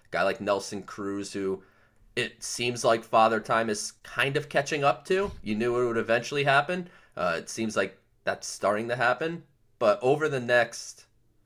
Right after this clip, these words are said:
couple weeks, I would say that that's really gonna clarify itself. Who are the sellers? Who's available? And who can the Mets get for the right prospect return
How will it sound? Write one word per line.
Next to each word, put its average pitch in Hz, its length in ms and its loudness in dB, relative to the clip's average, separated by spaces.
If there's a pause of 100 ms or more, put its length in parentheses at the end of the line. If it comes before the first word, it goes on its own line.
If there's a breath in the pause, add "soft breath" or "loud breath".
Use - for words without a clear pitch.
(400)
couple 107 420 2
weeks, - 640 -8
I 107 120 -4
would 92 180 -4
say 90 520 0 (640)
that 107 360 2 (160)
that's 110 240 -2
really 110 220 0
gonna 95 340 -2 (340)
clarify 107 500 2
itself. 131 440 -2
Who 139 220 -4
are 135 160 4
the 107 100 -10
sellers? 101 600 0 (200)
Who's 131 300 -6
available? 101 680 0 (200 soft breath)
And 101 120 -6
who 127 200 -4
can 123 180 -2
the 104 60 -2
Mets 104 320 -2
get 110 340 2
for 107 100 -4
the 87 140 -8
right 98 340 0
prospect 98 600 -2
return 90 460 -4